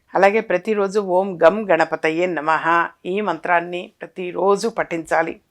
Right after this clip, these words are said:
నూట ఎనిమిది సార్లు కనీసం. ధైర్యంతో కార్యసిద్ధి కలుగుతుంది. దూర ప్రయాణాలు చేయవలసి వస్తుంది వీరికి. అలాగే వీరు ప్రతిరోజు కూడా గణపతి దర్శనం చేసుకోవటము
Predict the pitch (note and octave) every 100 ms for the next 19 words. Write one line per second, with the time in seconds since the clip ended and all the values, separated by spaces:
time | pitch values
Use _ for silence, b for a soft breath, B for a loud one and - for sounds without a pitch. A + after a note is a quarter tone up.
0 | F3+ E3 D#3+ D#3+ D#3+ D#3 D#3+ E3 E3+ D3
1 | E3+ D#3+ E3+ - F#3 F#3+ G#3+ A3+ A3 A#3
2 | A3+ - E3 F#3+ G3 F#3 E3 - G3 -
3 | E3+ D#3 D#3+ E3 D3 D#3 - _ _ _
4 | _ E3+ F#3 A#3 B3+ - F#3 F3+ F#3 F3+
5 | E3+ F3 F#3+ - _ - F3+ E3+ F3 E3+
6 | D#3 D#3 - D#3+ D3+ E3 - _ - F3
7 | E3 D#3 D#3+ - _ _ - G#3+ G#3+ A#3
8 | A3+ E3+ E3+ _ F3+ G3 A#3+ B3 F#3+ -
9 | _ _ G#3 G3+ A#3 G#3+ F#3 F#3 F3+ F3+
10 | F3 E3 F3+ F#3 G#3 G3 D#3 E3 D#3 -
11 | G3 G#3 - E3 - E3+ D#3+ D#3+ F3